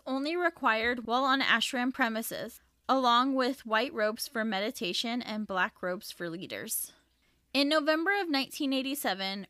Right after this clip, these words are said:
Rajneesh expressed that he believed his deteriorating health was due to poisoning by the U S authorities while in prison.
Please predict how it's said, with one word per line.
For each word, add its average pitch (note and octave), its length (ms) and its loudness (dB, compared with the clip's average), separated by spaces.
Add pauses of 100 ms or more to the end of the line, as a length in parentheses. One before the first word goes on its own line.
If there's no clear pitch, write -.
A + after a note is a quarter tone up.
Rajneesh C4+ 640 0
expressed C4+ 680 -2
that A3+ 220 -2
he B3+ 100 -4
believed D4+ 460 -2
his C#4+ 160 -2
deteriorating C4 1000 -2
health G#3 420 -4
was G#3+ 140 -4
due C4 200 -4
to C#4+ 160 -2
poisoning C4 720 -2
by A#3 160 2
the A#3+ 100 -6
U A3 220 -2
S B3+ 180 -2
authorities A3 640 -4
while G3+ 160 0
in G3+ 120 -4
prison. - 520 -8